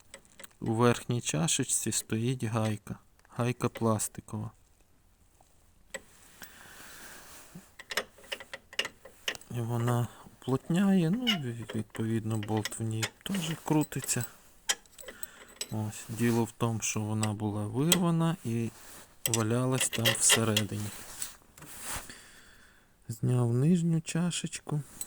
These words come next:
вона випала, і я її назад туди запресував, в своє посадочне місце. У нижній втулці просто резинова манжета,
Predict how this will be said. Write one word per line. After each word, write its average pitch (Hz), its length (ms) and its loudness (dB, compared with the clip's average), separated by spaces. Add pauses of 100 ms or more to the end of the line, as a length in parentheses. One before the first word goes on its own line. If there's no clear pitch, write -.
(220)
вона 117 320 -2
випала, 156 580 2 (320)
і 120 120 -4
я 117 140 2
її 123 240 2
назад 110 480 0
туди 113 280 0
запресував, 110 960 -2 (1500)
в - 40 -12
своє 113 340 0
посадочне 113 760 -2
місце. 110 480 -4 (1000)
У 123 140 0
нижній 120 680 2
втулці 113 720 -2 (2000)
просто 117 540 0
резинова 113 680 0
манжета, 175 720 0